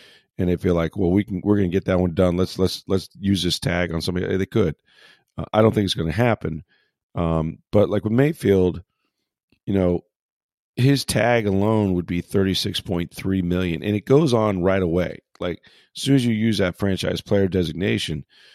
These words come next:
you, you've gotta account for that money out of your salary cap. And, you know,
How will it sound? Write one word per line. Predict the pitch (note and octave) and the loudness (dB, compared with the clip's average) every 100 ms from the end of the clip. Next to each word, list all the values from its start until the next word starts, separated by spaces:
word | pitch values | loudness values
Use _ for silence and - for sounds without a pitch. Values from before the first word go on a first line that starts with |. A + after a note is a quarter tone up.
| _ _ - | _ _ -2
you, | A2+ A2 _ | 0 0 _
you've | A2 G#2+ | -2 0
gotta | G2 F#2 | 0 -2
account | E2+ - G2 F2 | -2 -2 -4 -2
for | F2 | -4
that | E2 | -2
money | F2+ F#2 E2+ | 0 2 2
out | E2+ D#2+ | 2 2
of | |
your | D#2 | 0
salary | D#2 F#2 F2+ D#2 | -2 -2 -2 -4
cap. | - - - _ _ _ _ _ _ _ | -8 -10 -12 _ _ _ _ _ _ _
And, | G2 F#2 F2+ - _ | 0 2 0 -4 _
you | G2+ | 0
know, | F2 | 0